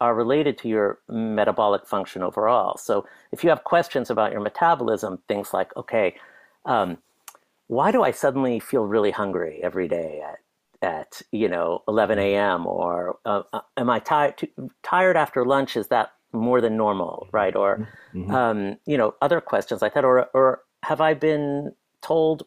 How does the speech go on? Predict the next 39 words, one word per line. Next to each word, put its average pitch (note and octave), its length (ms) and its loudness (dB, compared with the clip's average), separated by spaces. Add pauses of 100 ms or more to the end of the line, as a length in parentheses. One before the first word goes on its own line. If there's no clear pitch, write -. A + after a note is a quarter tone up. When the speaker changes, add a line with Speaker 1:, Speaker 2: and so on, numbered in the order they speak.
(120)
Speaker 1:
or B2 240 2
suspect - 540 -4
that - 120 -6
maybe C3+ 280 0
I'm A#2+ 120 0
vulnerable B2 560 -2
to A#2+ 120 -6
diabetes A2 440 -2
type G#2 280 -2
two? A2+ 260 0
So F#2 280 -4 (120)
Speaker 2:
Mm-hmm. F#2+ 360 -2
Speaker 1:
maybe G#2+ 220 0
I'm G2 180 0
developing A2+ 500 0
diabetes. E2 720 -10 (100)
Um, A2 280 0
Speaker 2:
Right, E2 220 -2
right. E2+ 280 -4
Speaker 1:
these F3 180 2
are - 80 4
all E3+ 240 4
reasons D3+ 320 2
you C3 80 -2
might A2+ 140 2
be A#2+ 100 -2
interested A2 400 -2
in G2+ 80 -2
your F#2 140 0
blood E3+ 240 0
sugar. F#2+ 460 -4 (460)
And D#3 380 0 (580)
for D#3 280 0
that F#3 340 2
purpose, A#2+ 480 -2
you C3 100 -6
can D3+ 220 -4
wear F#3+ 180 2
it E3 120 -2